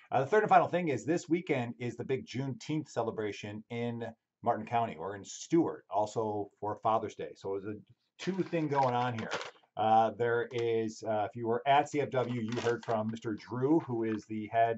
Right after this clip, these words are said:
of a, uh, of a father's, uh, program to help fathers in Martin County. So there's Father's Fest. This is one of his first big things, is to get a, um, everyone together to celebrate fathers and also lift up fathers,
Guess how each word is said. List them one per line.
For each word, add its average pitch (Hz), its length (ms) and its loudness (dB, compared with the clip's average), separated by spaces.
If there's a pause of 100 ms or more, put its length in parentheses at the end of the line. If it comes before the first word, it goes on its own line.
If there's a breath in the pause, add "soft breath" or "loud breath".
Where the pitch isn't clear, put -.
of 104 200 0 (100)
a, 95 220 -6
uh, 90 100 0 (320 loud breath)
of 104 120 -2
a 98 40 -4 (100)
father's, 117 560 6
uh, 95 200 -2 (160)
program 113 560 0 (240 soft breath)
to 104 80 -8
help 113 200 2
fathers 110 540 2
in 101 160 -10
Martin 98 220 -4
County. 113 360 -4 (220 loud breath)
So 127 340 2
there's 120 200 -4
Father's 151 420 8
Fest. - 500 -4 (160)
This 107 140 -8
is 110 60 -8
one 117 140 -2
of 110 40 -4
his 101 140 -8 (180)
first 131 260 -2
big - 200 -4
things, 110 340 -6
is - 80 -20
to - 80 -8
get 107 160 -2
a, 107 80 -2 (180)
um, 98 220 -4 (320 loud breath)
everyone 180 240 4
together 143 300 2
to 107 40 -6
celebrate 131 400 0
fathers 113 520 4
and 113 100 -2
also 123 240 0
lift 139 240 2
up 131 180 2
fathers, 98 460 2